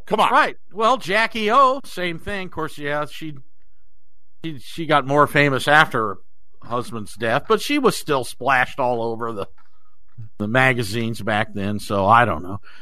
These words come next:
Speaker 2: Maybe Michelle's Obama's just upset that a foreigner took her job. <laughs> The press.
Speaker 1: Well, now she knows how a lot of us feel out there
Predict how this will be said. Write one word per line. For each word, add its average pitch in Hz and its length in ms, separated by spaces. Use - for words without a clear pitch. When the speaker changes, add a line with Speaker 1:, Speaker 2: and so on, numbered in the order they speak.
Speaker 2:
Maybe 311 300
Michelle's 208 680
Obama's 165 560
just - 240
upset 165 460
that 131 100
a 131 40
foreigner 156 480
took 147 220
her 120 100
job. 135 520
<laughs> 262 120
The 311 120
press. 226 500
Speaker 1:
Well, 294 260
now 233 180
she 285 180
knows 254 260
how 233 260
a 233 40
lot 233 260
of 262 100
us 180 140
feel 180 340
out 160 240
there 151 280